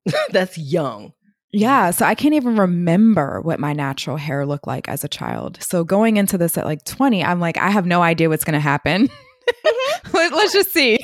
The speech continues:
Speaker 2: <laughs> Let's just see where this goes.
Speaker 1: Right.
Speaker 2: Um, and then to get into that place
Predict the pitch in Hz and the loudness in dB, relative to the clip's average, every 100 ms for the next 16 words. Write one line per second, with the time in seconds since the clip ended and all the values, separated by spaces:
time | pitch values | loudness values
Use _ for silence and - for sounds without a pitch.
0 | - - 381 - 294 - 262 233 220 214 | -2 -2 0 2 0 0 0 2 2 0
1 | - 240 247 185 180 190 - - - - | 0 0 2 2 0 -4 -10 -18 -12 -6
2 | 247 - 208 202 202 202 202 196 _ _ | -4 0 2 2 2 4 2 0 _ _
3 | _ _ _ - 240 233 254 254 247 - | _ _ _ 0 4 4 4 4 2 2
4 | 226 185 - - 220 226 - 208 208 214 | 0 -2 -6 0 0 0 0 2 2 2
5 | 185 170 - - 202 202 175 165 - 233 | 0 0 0 -4 0 2 2 2 0 -2
6 | - | -2